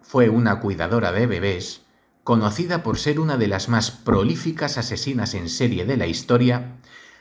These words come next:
al haber matado a niños que estaban a su cargo durante un periodo de treinta años en la Inglaterra victoriana.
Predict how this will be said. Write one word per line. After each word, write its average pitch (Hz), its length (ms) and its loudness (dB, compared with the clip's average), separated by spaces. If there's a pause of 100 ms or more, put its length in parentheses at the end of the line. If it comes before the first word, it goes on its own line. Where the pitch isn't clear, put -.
(400)
al 107 140 4
haber 160 220 2
matado 117 360 2
a 92 100 2
niños 117 500 2
que 104 160 -2
estaban 143 360 -2
a 151 40 -2
su 113 180 -4
cargo 143 260 0
durante 101 420 0
un 151 100 -2
periodo 110 400 0
de 90 140 -2
treinta 123 480 2
años 127 340 0
en 92 160 -2
la 90 40 -4
Inglaterra 90 640 -2
victoriana. 95 760 -4